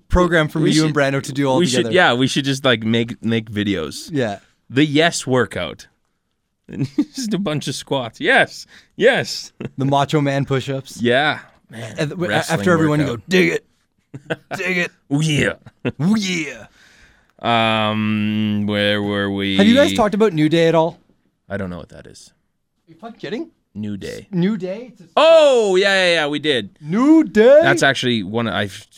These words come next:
Speaker 2: totally forgot to remember. Uh, right at th-, before the show started, I said to Brando, I was like, "If I want one thing out of this show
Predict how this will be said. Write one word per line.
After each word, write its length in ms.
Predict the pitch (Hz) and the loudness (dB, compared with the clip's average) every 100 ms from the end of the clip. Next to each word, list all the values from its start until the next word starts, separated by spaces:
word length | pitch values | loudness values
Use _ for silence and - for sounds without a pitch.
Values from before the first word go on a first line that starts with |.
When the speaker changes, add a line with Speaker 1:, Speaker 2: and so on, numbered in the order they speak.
| 107 98 | -18 -12
Speaker 2:
totally 220 | 101 98 | -10 -10
forgot 240 | 101 98 | -10 -10
to 60 | 98 | -8
remember. 300 | 101 104 101 - | -6 -6 -6 -8
Uh, 260 | 101 98 - 120 | -6 -6 -8 -4
right 240 | 131 147 | 0 0
at 160 | 120 - | -2 -10
th-, 160 | - | -14
before 240 | 120 117 170 | -12 -6 -4
the 80 | 165 | -2
show 180 | 170 151 | -2 -2
started, 420 | 160 131 107 101 _ _ _ _ | 0 0 0 -8 _ _ _ _
I 40 | |
said 220 | - 139 120 | -8 -6 -6
to 60 | |
Brando, 340 | 113 135 104 98 | -2 -2 -2 -4
I 80 | |
was 140 | 101 101 | -6 -6
like, 280 | 98 95 _ _ _ _ _ _ _ | -8 -8 _ _ _ _ _ _ _
"If 80 | |
I 120 | 117 127 | -4 -2
want 220 | 120 104 | -2 -2
one 200 | 127 143 | -2 -2
thing 200 | 147 143 | -4 -2
out 120 | 135 | -2
of 60 | 127 | -2
this 120 | 135 | -4
show 440 | - 127 98 87 | -2 -2 -2 -6